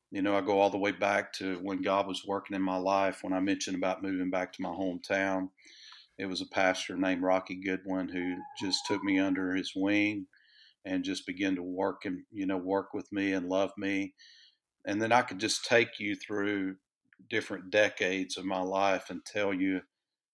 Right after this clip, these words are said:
that there have just been different men who've invested in me and, and walked with me. And so if you're not already, you're soon to become like the people you spend most of your time with.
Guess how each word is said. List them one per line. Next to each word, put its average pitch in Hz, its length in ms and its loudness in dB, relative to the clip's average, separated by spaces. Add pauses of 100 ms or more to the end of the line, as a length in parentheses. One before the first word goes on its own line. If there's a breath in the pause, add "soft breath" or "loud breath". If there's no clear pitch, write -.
(220)
that - 180 -6
there 98 140 -2
have 95 100 -2
just 95 220 -4
been 92 180 0
different 95 360 -4
men 98 300 0
who've 92 220 -4
invested 95 640 0
in 90 200 -6
me 95 260 0
and, 82 160 -10 (140)
and 90 160 -6
walked 98 360 0
with 85 200 -14
me. 87 340 -12 (720 loud breath)
And 95 180 -4
so 98 520 0 (240)
if 104 160 -6
you're 113 100 2
not 123 240 6
already, 110 380 6
you're 101 180 2
soon 104 300 2
to 101 40 0
become 95 380 -2
like 95 220 2
the 92 80 -10
people 95 380 -4
you 90 120 -6
spend 95 300 -4
most 92 280 -2
of 90 60 -14
your 90 140 -8
time 92 420 -4
with. 87 420 -10